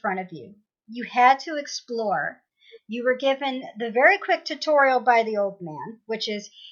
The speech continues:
"Here's your sword, shoot, go." Like, that's all you got <laughs> from the gold man in the cave. Everything else was exploration, which is one of the reasons why I love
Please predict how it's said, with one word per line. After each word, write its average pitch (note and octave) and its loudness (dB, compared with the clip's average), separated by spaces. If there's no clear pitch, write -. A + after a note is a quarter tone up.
"Here's F4+ 0
your G4+ -2
sword, D4 6
shoot, D#4+ -2
go." B3 8
Like, A#3 0
that's G4 8
all F#4+ 10
you F4+ -2
got E4 4
<laughs> - -4
from E4+ -2
the D#4 8
gold C#4+ 4
man A#3 -2
in C#4+ 8
the D4 4
cave. B3 6
Everything D4+ 4
else C#4+ -2
was A#3 -2
exploration, A3 -2
which C4+ -4
is C#4 -12
one D4 -4
of D4+ -4
the C#4+ -6
reasons B3+ -10
why G#3+ -4
I G3+ -6
love D#4 6